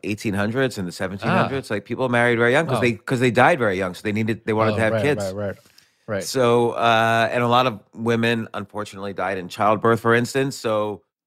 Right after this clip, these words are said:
Speaker 2: So you think moral can be defined? So I, oh, this is, this is just me. I always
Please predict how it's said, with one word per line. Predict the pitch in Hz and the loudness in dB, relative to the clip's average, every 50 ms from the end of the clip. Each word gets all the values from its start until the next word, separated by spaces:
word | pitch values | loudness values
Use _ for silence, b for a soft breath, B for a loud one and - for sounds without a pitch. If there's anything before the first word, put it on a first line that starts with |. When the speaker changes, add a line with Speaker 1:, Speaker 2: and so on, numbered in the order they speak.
| _ | _
Speaker 2:
So | - - 202 | -4 0 2
you | 190 156 160 160 | 2 4 4 2
think | 220 208 190 156 139 | 2 2 0 0 2
moral | 127 131 151 170 170 156 | 4 4 6 6 6 4
can | - 151 127 113 | 4 2 0 0
be | 120 | 0
defined? | 107 110 113 104 - 127 120 120 117 | -2 -2 -4 -2 -2 -2 0 0 0
So | - 156 131 - b b b b b | 2 2 0 0 b b b b b
I, | 156 185 - | 0 2 2
oh, | - 196 208 - - | 2 0 0 0 -2
this | 160 180 196 165 | -4 -4 -4 -4
is, | 165 131 - - 123 131 139 | -4 -8 -10 -12 -18 -12 -6
this | 139 160 151 | -4 -2 -2
is | 131 113 | -2 -2
just | 135 123 - - | -2 -4 -4 -4
me. | 110 101 87 - - | -8 -8 -6 -2 2
I | 120 139 | 4 4
always | 156 196 220 233 214 - - | 4 4 4 4 2 0 -4